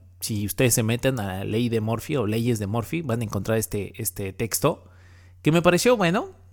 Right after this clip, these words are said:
entonces vamos a leerlo. Dice, "La ley de Murphy dice que si algo puede salir mal, saldrá mal". Este Murphy era el ingeniero aeroespacial Edward Aloysius Murphy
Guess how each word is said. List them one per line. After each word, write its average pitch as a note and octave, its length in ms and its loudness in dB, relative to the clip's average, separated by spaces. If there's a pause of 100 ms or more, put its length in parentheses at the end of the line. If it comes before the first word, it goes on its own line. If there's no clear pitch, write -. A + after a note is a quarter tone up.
(140)
entonces C3+ 600 0
vamos - 320 -2
a A2+ 40 2
leerlo. A2+ 380 0
Dice, C3 320 0
"La B2 100 2
ley G#3+ 140 0
de C#3 120 -2
Murphy C3+ 600 0 (460)
dice E3 280 4
que C3+ 120 2
si C#3+ 160 2
algo E3+ 260 2
puede D#3+ 240 2
salir C3+ 340 0
mal, F3 360 0 (140)
saldrá A#2+ 540 2
mal". G2+ 360 -6 (1160)
Este F#3 260 2
Murphy E3 680 0 (160)
era D#3 300 6
el B2+ 240 0
ingeniero C3 680 0
aeroespacial A#2 1040 -2
Edward C3+ 540 4 (160)
Aloysius C#3 800 0 (100)
Murphy A#2 560 -2